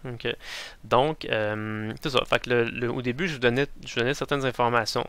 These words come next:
C'est, c'était indiqué pas mal sur le schéma. Fait que vous avez les dimensions du cadre, vingt centimètres par vingt-cinq centimètres.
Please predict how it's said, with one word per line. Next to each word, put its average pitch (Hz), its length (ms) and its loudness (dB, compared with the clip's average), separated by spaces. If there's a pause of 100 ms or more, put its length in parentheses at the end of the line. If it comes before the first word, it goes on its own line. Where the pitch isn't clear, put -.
C'est, 113 340 -4
c'était 110 580 -6
indiqué - 300 -4
pas 127 120 0
mal 131 100 4
sur - 120 -4
le 117 120 0
schéma. 120 260 0
Fait - 60 -4
que 131 60 2
vous 120 120 -2
avez 131 140 2
les 135 100 2
dimensions 127 720 2
du 120 160 -8
cadre, 147 440 2
vingt 120 180 -2
centimètres 117 520 -2
par 113 140 0
vingt-cinq 113 320 -6
centimètres. 120 580 0